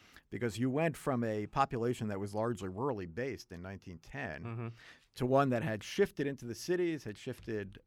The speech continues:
Speaker 1: especially with the waves of immigration, into the urban areas, but it wasn't picked up because the, uh, because the Congress did not reapportion
Speaker 2: Right.
Speaker 1: in nineteen twenty.
Speaker 2: And so, uh, but ever since then, it has been reapportioned, and every ten years, we get a new snapshot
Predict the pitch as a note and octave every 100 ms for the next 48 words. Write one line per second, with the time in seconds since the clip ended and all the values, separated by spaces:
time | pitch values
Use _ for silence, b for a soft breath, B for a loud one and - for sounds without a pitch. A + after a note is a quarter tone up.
0 | - - A2+ A2 G#2 F#2+ - F#2+ G2 G#2+
1 | G#2 G2 F2+ F2+ G2+ C#3+ D#3+ - F#2+ F#2+
2 | B B B B B - C3 B2+ A2+ G#2+
3 | G#2 A2+ C3+ F#3 A#2+ G#2 G#2 G#2 F#2+ G#2
4 | F#2+ A2 G2 D3 E3 F#2+ - - - _
5 | A#2+ - G#2+ - G#2 F#2+ F2 F2+ - _
6 | b b _ - A2+ G#2 G#2+ F#2 A2 G#2
7 | G2+ - G2+ F2+ F2 F#2+ - A2+ F#2+ F2
8 | - - C3+ A2+ G2+ F#2 F2 - - D#3+
9 | - - D#3 F3 F3 - F#3 F#3+ G3+ E3
10 | F3+ E3 D3+ A2+ G2+ D#3+ E3+ D#3+ D#3 D3+
11 | D3 C#3+ C#3 D3+ B2 A2 G#2+ C#3 D3+ D3
12 | D#3 C#3+ C3+ C3 B2 - C3 B2 A#2 A2
13 | A2+ C3+ D3 D3 C#3 - A#2+ A#2 A#2 B2
14 | G#2+ G#2